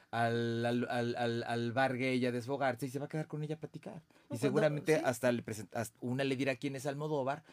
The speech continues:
Speaker 1: y el otro le, y el, <laughs> ¿no? y el otro le dirá quién, quién es, eh, Frida Kahlo.
Speaker 2: Ujú. Sí, o sea, cuando hablamos de,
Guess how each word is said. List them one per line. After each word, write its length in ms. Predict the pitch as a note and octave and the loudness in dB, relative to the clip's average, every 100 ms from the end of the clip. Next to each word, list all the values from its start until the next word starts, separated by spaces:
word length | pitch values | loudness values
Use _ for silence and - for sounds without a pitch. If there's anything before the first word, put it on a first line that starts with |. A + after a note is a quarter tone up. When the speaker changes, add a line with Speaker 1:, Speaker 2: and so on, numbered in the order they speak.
| - - | -14 -6
Speaker 1:
y 60 | |
el 60 | A2+ | -4
otro 220 | A#2+ C3+ | -2 0
le, 80 | B2 | -2
y 280 | B2 - B2 | -4 -4 -4
el, 100 | B2 | -4
<laughs> 160 | - - | -4 2
¿no? 160 | E3+ | 2
y 80 | F#3+ | 4
el 140 | D#3 | 4
otro 220 | C3 D#3+ D#3 | 4 4 4
le 120 | D3+ | 2
dirá 260 | C3 C3+ C#3+ | 0 -2 -2
quién, 280 | D3 C#3 - - - | -2 -4 -8 -20 -2
quién 360 | C#3 C#3 C#3+ C#3+ | 2 4 4 0
es, 260 | C#3 - - | 0 -4 -2
eh, 560 | C3+ C3 C3 C3+ C#3 C#3+ | 0 0 0 0 -2 0
Frida 240 | F3 G3 | 0 0
Kahlo. 360 | - D#3 - - _ _ _ | 0 -2 -4 -8 _ _ _
Speaker 2:
Ujú. 240 | F3 F#3 A#3+ _ _ | -14 -14 -16 _ _
Sí, 280 | - A#3+ A3+ | -12 -6 -6
o 80 | |
sea, 160 | F3+ G3 - - - | -6 -8 -10 -20 -12
cuando 200 | G3 G3+ | -6 -2
hablamos 320 | B3 F4 E4+ | -2 -4 -4
de, 160 | G3+ | -6